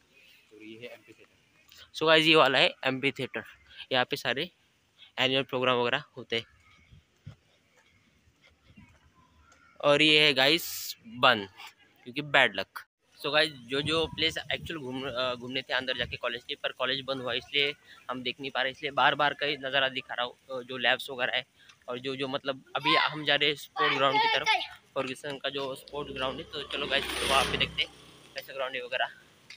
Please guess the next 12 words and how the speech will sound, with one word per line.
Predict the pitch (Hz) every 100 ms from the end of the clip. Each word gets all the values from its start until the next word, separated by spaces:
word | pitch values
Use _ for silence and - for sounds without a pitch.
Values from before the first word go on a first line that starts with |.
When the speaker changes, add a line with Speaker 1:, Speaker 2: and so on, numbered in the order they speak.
| - _ _ _ _ _ _ _ _ -
Speaker 2:
So | 147
guys, | 143 156 151
ये | 147 147 - -
आगे | 139
वाला | 139 139 139
स्पोर्ट | - - 135 139
ground | 127 131 170 _ -
और | 131
जिम | 127 135
खाना | 131 127 127
वगैरह | 120
है। | 123